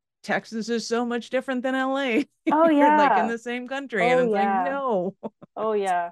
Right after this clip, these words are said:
Speaker 2: I, I, I, I, like, uh, there's obviously, like, being Armenian, you, you have other Armenian friends or whatever. Again, same generation.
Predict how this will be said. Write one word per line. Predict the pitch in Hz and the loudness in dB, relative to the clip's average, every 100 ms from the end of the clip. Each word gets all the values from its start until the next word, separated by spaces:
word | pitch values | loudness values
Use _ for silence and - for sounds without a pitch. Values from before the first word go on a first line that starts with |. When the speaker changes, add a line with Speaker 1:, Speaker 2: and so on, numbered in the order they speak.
| _ _ - - | _ _ -8 0
Speaker 2:
I, | 220 | 2
I, | 214 220 | 2 2
I, | 196 - | 0 -2
I, | - 233 | 0 0
like, | 240 226 220 | 2 0 -4
uh, | 214 - - | -8 -10 -14
there's | 214 240 240 - _ _ _ _ _ _ - | -4 -2 -2 -8 _ _ _ _ _ _ -6
obviously, | 240 247 240 214 202 | -2 -2 -2 -6 -8
like, | 196 190 | -8 -10
being | 202 208 | -12 -12
Armenian, | 196 196 196 185 185 | -12 -10 -10 -10 -8
you, | 180 - | -8 -6
you | 180 190 185 | -4 -4 0
have | 190 180 | 0 2
other | 185 180 | 2 2
Armenian | 175 185 180 175 175 170 165 _ _ | 0 -2 -6 -10 -12 -14 -20 _ _
friends | 190 170 175 170 | 2 2 0 -6
or | 170 | -2
whatever. | 170 165 165 170 165 | -2 -2 -4 -6 -6
Again, | 185 190 175 156 - _ | -6 -6 -8 -12 -18 _
same | - - 196 196 | -12 -4 -4 0
generation. | 196 190 190 196 202 190 | -2 0 -2 -2 -4 -6